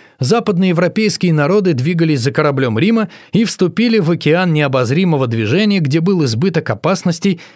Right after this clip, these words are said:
и всевозможного неблагообразия. Однако одновременно они окунулись и в атмосферу творчества,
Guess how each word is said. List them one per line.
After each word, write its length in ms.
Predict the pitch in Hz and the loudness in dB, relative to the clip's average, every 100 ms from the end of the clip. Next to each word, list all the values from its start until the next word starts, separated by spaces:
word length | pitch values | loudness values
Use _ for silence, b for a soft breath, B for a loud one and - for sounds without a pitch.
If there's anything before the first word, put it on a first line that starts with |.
| B | B
и 160 | 214 | -2
всевозможного 920 | - 208 185 127 160 226 185 202 202 175 | 0 0 0 0 0 0 0 0 0 0
неблагообразия. 1080 | 147 175 160 156 151 135 117 90 87 - _ _ _ _ | 0 2 0 0 0 0 -2 -6 -10 -20 _ _ _ _
Однако 480 | - 120 214 254 226 | -12 -2 0 2 0
одновременно 680 | 190 196 185 247 226 208 190 | 2 0 0 0 2 0 0
они 200 | 190 202 | 0 0
окунулись 540 | - 175 220 208 175 | 0 0 0 0 -2
и 20 | |
в 80 | 180 | -2
атмосферу 540 | 170 156 - 185 160 | 0 -2 0 0 0
творчества, 760 | - 120 127 120 165 165 202 202 | -2 -2 -2 -2 -4 -2 -2 -4